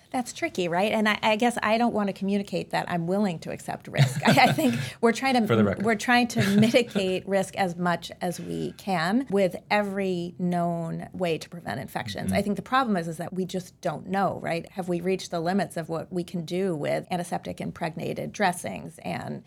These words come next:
Speaker 1: you know, silver coated catheters and, you know, checklists and all kinds of things that we
Speaker 2: Yeah.
Speaker 1: put in place? I, I don't want folks who are listening to think that we don't put heroic efforts in to try
Speaker 2: Absolutely.
Speaker 1: to prevent
Speaker 2: Right.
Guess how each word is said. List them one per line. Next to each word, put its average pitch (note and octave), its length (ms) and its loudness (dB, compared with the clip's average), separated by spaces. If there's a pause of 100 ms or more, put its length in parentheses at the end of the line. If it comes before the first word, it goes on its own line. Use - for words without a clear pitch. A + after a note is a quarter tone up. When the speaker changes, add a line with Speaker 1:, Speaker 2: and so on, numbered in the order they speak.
(280)
Speaker 1:
you F3+ 80 -4
know, - 180 -4
silver D#3 460 -2
coated E3 400 -6
catheters E3+ 800 -4
and, - 440 -8 (300)
you F3 60 -6
know, - 80 -10
checklists F#3 600 -4
and F3 160 -2
all G#3 140 0
kinds A3+ 320 0
of F3 80 -4
things D#3+ 240 -8
that - 100 -6
we F3 100 -2
Speaker 2:
Yeah. F3+ 100 -2
Speaker 1:
put F#3+ 160 0
in E3+ 100 -6
place? - 400 -2
I, F3+ 240 0
I G3 120 2
don't G3+ 160 2
want F3 200 0
folks F3+ 200 -4
who F3+ 60 -6
are E3 80 0
listening F3 360 -4
to E3 60 -6
think D#3+ 260 -6
that - 120 -4
we F3 160 0
don't E3+ 320 -2
put - 240 -6
heroic F3 440 0
efforts - 360 -6
in - 160 -6
to F3 80 -12
try G#3 140 0
Speaker 2:
Absolutely. F3 320 -2
Speaker 1:
to F3 60 2 (180)
prevent - 120 -14
Speaker 2:
Right. F#2 160 -4